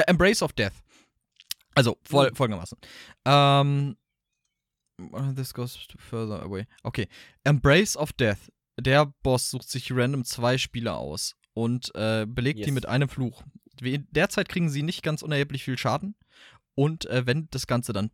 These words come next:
Speaker 1: poppt, das ist ganz witzig, ähm, dann, äh, kommen so Flächen über den Boden. Und die, die können, sind dazu in der Lage, A, Spieler direkt per Explosion zu killen oder Spieler ebenfalls mit diesem Embrace of Death anzustecken.
Speaker 2: Mhm.
Speaker 1: Ähm, das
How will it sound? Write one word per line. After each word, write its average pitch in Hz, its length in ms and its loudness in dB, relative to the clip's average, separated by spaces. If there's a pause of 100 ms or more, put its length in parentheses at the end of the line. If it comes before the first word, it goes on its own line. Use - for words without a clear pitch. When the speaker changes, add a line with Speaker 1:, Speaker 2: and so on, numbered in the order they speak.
Speaker 1:
poppt, - 420 0
das - 140 -10
ist - 60 -14
ganz - 180 -8
witzig, 160 420 -8 (140)
ähm, 110 480 0
dann, 120 340 -2
äh, 110 260 -2
kommen 131 200 -4
so 123 100 -8
Flächen 139 320 -6
über 98 180 -6
den 95 140 -8
Boden. 90 380 -8
Und - 180 -14
die, 95 400 -10
die - 220 -20
können, 117 240 -2
sind 131 160 -6
dazu 123 300 -6
in 98 80 -4
der 107 100 -2
Lage, 113 260 0 (140)
A, 113 260 0
Spieler 113 300 -4
direkt 110 420 -4
per - 180 -2
Explosion 104 480 -6
zu - 120 -12
killen 113 300 -2 (260)
oder 139 300 2
Spieler 131 280 0
ebenfalls 139 460 0
mit 127 100 -2
diesem 123 160 -2
Embrace 117 420 -2
of - 120 -10
Death 110 220 -4 (100)
anzustecken. 104 840 -4
Speaker 2:
Mhm. 180 120 -6 (540)
Speaker 1:
Ähm, 127 640 4
das 139 240 0